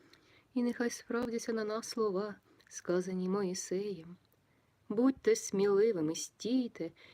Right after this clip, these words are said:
і побачите спасіння від Господа, бо Господь переможе за нас". Так, Господи Боже, Спасителю наш,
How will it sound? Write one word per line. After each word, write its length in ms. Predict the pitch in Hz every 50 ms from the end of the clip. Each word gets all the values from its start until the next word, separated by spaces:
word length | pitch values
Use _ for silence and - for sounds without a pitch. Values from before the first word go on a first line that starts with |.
| _ _
і 100 | 277 269
побачите 640 | 269 269 233 185 190 226 262 262 - 247 - 240
спасіння 680 | - - - 233 233 - - - 277 294 285 277 277 269
від 180 | 254 254 233 226
Господа, 680 | 208 202 226 240 226 - - - - 160 - 170 - - - _ _ _ _ _ _ _ _ _ _ _ _ _ _ _ _ _ _
бо 140 | 226 214 247
Господь 720 | 233 247 240 - - - - - 226 247 233 220 208 - -
переможе 520 | - 165 170 175 180 180 185 170 156 165 165
за 160 | 165 185 190
нас". 400 | 185 196 185 185 - - - - _ _ _ _ _ _ _ _ _ _ _ _ _ _ _ _ _ _ _ _
Так, 240 | - 247 233 220 196
Господи 540 | 196 202 202 196 - - - 185 175 185 175
Боже, 400 | 156 170 190 214 202 196 190 190 - - - - _
Спасителю 720 | - - - - 180 180 - - 202 202 - - 175 175
наш, 340 | 180 180 180 180 180 185 -